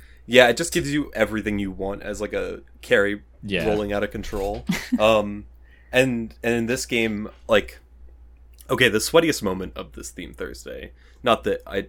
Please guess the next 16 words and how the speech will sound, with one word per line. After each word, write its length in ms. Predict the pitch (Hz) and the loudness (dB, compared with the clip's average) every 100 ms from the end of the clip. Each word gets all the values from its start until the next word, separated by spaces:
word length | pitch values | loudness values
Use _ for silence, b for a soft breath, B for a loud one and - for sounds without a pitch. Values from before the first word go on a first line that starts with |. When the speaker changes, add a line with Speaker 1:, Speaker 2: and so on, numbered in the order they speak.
| - | -8
Speaker 1:
like, 220 | 98 - | -14 -12
Theme 180 | - 95 | -12 -8
Thursday 260 | 101 92 95 | -8 -8 -8
are 40 | |
usually 260 | 92 101 95 | -10 -8 -6
that 160 | 98 - | -8 -8
sweaty, 260 | 101 98 | -8 -8
but 240 | 98 92 - b b | -8 -10 -12 b b
in, 200 | 131 143 | -2 0
this 140 | 147 | 0
was, 100 | 147 117 | 0 0
like, 100 | 104 | 0
a 80 | |
relatively, 520 | 101 101 101 101 98 - - - | 2 2 2 -2 -8 -10 -18 -12
uh, 160 | 98 95 - | -10 -10 -8
good, 200 | 104 | -8